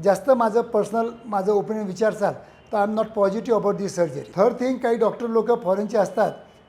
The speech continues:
किंवा काही भारतातले पण आहेत की ते इम्प्लांट करायला स-, सजेस्ट करतात. इम्प्लांट हे लिंगवाढीसाठी जर कोणी तुम्हाला ॲडवाईस करत असेल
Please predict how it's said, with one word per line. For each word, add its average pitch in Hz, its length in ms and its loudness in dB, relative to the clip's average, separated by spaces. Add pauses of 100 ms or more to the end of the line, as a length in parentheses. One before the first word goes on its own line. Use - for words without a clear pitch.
(160)
किंवा 202 140 0
काही 214 160 0
भारतातले 196 460 0
पण 240 200 0
आहेत 190 220 2 (500)
की - 80 -4
ते 254 280 4
इम्प्लांट 240 520 0 (140)
करायला 233 360 4
स-, 226 420 -8
सजेस्ट 202 320 -2
करतात. 160 300 -2 (640)
इम्प्लांट 240 500 0 (680)
हे 214 280 2
लिंगवाढीसाठी 226 640 2 (120)
जर 240 180 2
कोणी 226 220 -4
तुम्हाला 214 280 0
ॲडवाईस 202 400 -2
करत 208 180 0
असेल 190 400 -2